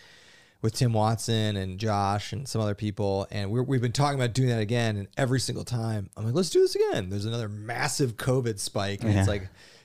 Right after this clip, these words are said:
Speaker 1: doesn't seem like the right thing to be doing. Um, plus now you can't do it out. I mean, it's harder to do it outside now, but we're gonna do that again.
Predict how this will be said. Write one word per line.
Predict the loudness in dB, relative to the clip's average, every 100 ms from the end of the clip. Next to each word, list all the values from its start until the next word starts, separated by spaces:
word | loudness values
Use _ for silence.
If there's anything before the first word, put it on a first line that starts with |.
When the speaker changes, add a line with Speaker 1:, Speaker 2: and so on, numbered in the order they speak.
| 0
Speaker 1:
doesn't | 2 2
seem | 2 0 2
like | 0 0
the | -2
right | 0 0
thing | -2 -4
to | -2
be | -2
doing. | -2 0 -2 -4 -8 -20 -20 -20 -20 _ _
Um, | -2 0 2 0 -4 -6 -2
plus | 0
now | 0 0
you | 0
can't | -2 -4
do | -2
it | -2
out. | -4 -8
I | -8
mean, | -8
it's | -8
harder | -6 -4 -4
to | -6
do | -8
it | -8
outside | -8 -10 -10 -10
now, | -10 -10
but | -2
we're | 2 4
gonna | 6
do | 6 4
that | 4 0 -6 -4
again. | -2 -2